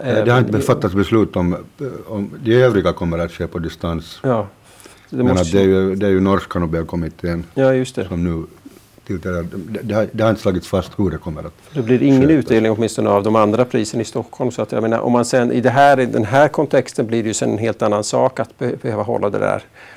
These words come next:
Speaker 2: Nobeltalet i Filippinerna eller i Ryssland mot att, så att
Speaker 1: Mm.
Speaker 2: säga, stå upp och, i Konserthuset i Stockholm eller,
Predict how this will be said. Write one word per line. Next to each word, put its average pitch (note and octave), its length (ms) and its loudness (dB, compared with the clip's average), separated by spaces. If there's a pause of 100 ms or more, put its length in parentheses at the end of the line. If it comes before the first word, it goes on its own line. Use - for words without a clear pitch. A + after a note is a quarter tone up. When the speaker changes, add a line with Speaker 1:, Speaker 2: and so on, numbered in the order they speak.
Speaker 2:
Nobeltalet A#2+ 840 2
i A2+ 180 -6
Filippinerna C3 640 2
eller A2+ 200 2
i A#2 60 0
Ryssland A#2 580 0
mot A#2 340 -4
att, - 120 -4
så G2+ 80 -8
att F2+ 40 -8
Speaker 1:
Mm. E2+ 40 -8
Speaker 2:
säga, - 160 -4
stå G#2+ 300 -4
upp G#2 180 -8
och, A2+ 140 -4
i A2 120 -6
Konserthuset G#2+ 760 -8
i A2 60 -8
Stockholm A2 460 -6
eller, G#2 260 -4